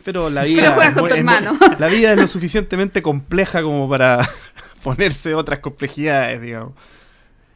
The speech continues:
Speaker 1: Eh, no, mira, qué raro eso, ¿ah? Mira, eh, y con esto termino y con esto paso la palabra, pero qué raro, porque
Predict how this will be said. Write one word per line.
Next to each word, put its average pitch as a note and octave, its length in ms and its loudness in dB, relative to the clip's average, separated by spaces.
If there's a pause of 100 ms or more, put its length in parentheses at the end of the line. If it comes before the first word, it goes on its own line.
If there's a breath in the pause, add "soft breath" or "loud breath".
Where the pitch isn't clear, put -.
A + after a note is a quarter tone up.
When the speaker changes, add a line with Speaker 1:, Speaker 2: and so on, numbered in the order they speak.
(400 soft breath)
Speaker 1:
Eh, B2 340 -4
no, E3 200 -2
mira, A3+ 240 2
qué B3 220 -8
raro G#3 300 2
eso, D3+ 260 0
¿ah? C#3 120 2
Mira, E3+ 240 0
eh, C#3+ 280 -8
y A#2+ 80 -10
con E3 140 -6
esto F#3 160 -8
termino F#3 320 0
y D#3+ 40 0
con D#3+ 100 0
esto D#3+ 160 -6
paso E3+ 200 -6
la F3+ 80 -4
palabra, D#3+ 300 -4
pero D3 400 -6
qué F#3 120 -10
raro, G3 420 -6 (220)
porque D3+ 420 -8